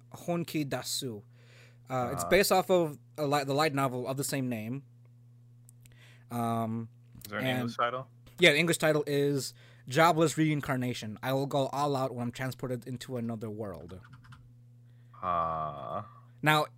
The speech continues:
Speaker 1: if you think the title of this, especially the English title, is very isekai generic, it's because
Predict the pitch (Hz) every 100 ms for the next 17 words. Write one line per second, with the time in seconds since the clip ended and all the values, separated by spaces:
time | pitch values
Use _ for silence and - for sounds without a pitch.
0 | - - - - - - - - - -
1 | - - - - - - 165 190 - 226
2 | 262 247 - 180 170 196 196 165 196 202
3 | - 135 180 170 147 151 156 160 160 175
4 | 147 139 143 151 156 151 135 160 - 139
5 | 139 135 117 117 139 120 139 160 - -
6 | - - 196 202 185 170 196 180 139